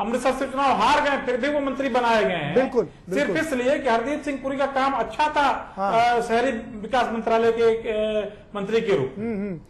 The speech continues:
Speaker 2: और दो हज़ार बाईस तक सबको, अ,
Speaker 1: आईएफएस
Speaker 2: पक्का
Speaker 1: थे वो,
Speaker 2: मकान देना है।
Speaker 1: और जे-, ऐसे ही आई,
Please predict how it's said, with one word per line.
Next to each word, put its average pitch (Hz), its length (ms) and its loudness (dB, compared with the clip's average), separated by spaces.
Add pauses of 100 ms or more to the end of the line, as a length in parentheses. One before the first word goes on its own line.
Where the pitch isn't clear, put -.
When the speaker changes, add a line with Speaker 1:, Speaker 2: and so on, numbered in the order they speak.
(160)
Speaker 2:
और 247 120 6
दो 240 120 4
हज़ार 294 260 6
बाईस 262 200 4
तक 285 180 0
सबको, 285 440 6
अ, - 180 -6
Speaker 1:
आईएफएस 196 420 2
Speaker 2:
पक्का 262 160 4
Speaker 1:
थे 254 40 4
वो, 269 60 2
Speaker 2:
मकान 254 240 4
देना 247 220 6
है। 160 160 0
Speaker 1:
और 175 360 -4
जे-, 190 220 -8
ऐसे 190 300 0
ही 247 80 2
आई, 226 300 2